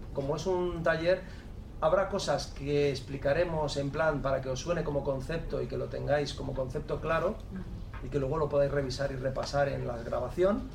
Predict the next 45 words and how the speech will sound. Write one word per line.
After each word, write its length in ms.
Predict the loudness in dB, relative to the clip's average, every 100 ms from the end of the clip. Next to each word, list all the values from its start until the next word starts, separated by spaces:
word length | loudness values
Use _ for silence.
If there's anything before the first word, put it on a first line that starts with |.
| -10 -10 -10 -10 -10 -10 -10 -8
Y 120 | 0 4
habrá 280 | 6 4
cosas 280 | 2 -2 0
que 100 | 2
haremos 320 | 4 4 0
más 220 | 2 2 2
en 100 | 2
plan 240 | 2 2
práctico, 440 | 2 2 2 4
aunque 280 | 4 4 2
en 80 | 2
la 120 | 2
práctica 420 | 2 0 0 0
no 100 | 0
significará 640 | 0 -2 -4 0 4 4 4
que 80 | 2
lo 80 |
podáis 320 | 2 4 2 2
practicar 480 | 0 0 0 0 0
vosotros 480 | -2 -4 -2 -4
en 260 | -4 -4 -4
el 140 | 0
iPhone, 320 | 0 0 -4 -6 -10 -12 -8
porque 240 | -8 -6
si 180 | -6 -2
a 120 | -2 0
todos 220 | 2 2
no 80 | 2
le 80 |
funciona 520 | 0 -4 -4 0 2 0
en 60 |
ese 140 | 0 -2
momento, 480 | 0 0 0 -4 -6 -12 -10 -6
pues 160 | -4
en 100 | -4
el 100 | -4
tiempo 260 | -2 0 0
que 80 | 0
tenemos 360 | 0 0 0
no 100 | -2
será 240 | -2 0 -2
posible 420 | -2 -2 -2 -2
el 80 | -2
poder 220 | -2 -2
ayudaros. 580 | 0 2 2 2 -2